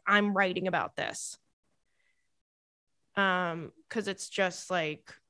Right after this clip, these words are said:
more off the top of your head and it ends up being funnier that way.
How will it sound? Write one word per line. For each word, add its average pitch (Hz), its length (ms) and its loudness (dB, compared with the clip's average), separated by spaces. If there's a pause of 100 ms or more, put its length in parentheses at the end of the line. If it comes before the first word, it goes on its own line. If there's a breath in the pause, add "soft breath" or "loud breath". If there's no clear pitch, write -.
more 202 340 4
off 180 140 0
the 190 80 -6
top 170 260 -4
of - 60 -8
your 170 120 -2
head 165 300 0
and 175 100 -4
it - 80 -2
ends 190 160 -2
up 175 120 -6
being 160 180 -6
funnier 147 420 -6
that 98 220 -6
way. - 320 -6